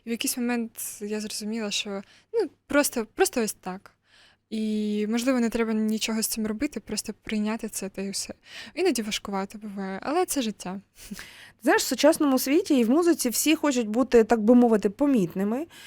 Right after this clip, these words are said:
Speaker 2: Е, ну, деколи пафосними, деколи гучними. А ти, можна так сказати, ти, е, тремтлива і тиха. Ти помітна теж, тому що твій дует із Ромою Бахромою помітили насправді всі, а тембр запам'ятовується. І тим не менше, ти говориш тихо, але дуже чітко.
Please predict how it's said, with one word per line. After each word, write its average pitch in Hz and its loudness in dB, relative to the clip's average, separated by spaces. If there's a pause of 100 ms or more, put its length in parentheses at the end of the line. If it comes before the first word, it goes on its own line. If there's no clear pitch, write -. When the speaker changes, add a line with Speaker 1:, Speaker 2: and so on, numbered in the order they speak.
(260)
Speaker 2:
Е, 196 6
ну, 240 0
деколи 240 6
пафосними, 269 4
деколи 214 2
гучними. 214 0 (200)
А 214 0
ти, 359 4
можна 285 4
так 262 0
сказати, 277 4
ти, 262 2 (320)
е, 214 6
тремтлива 262 4
і 247 2
тиха. 226 2 (420)
Ти 277 2
помітна 339 8
теж, 339 8
тому 233 4
що 262 2
твій 269 2
дует 294 8
із 247 4
Ромою 285 8
Бахромою 254 6
помітили 262 6
насправді 247 4
всі, 330 6
а 226 8
тембр 277 8
запам'ятовується. 240 6 (320)
І 311 0
тим 381 4
не 370 6
менше, 202 4
ти 339 4
говориш 359 6
тихо, 415 6
але 277 8
дуже 302 6
чітко. 180 -2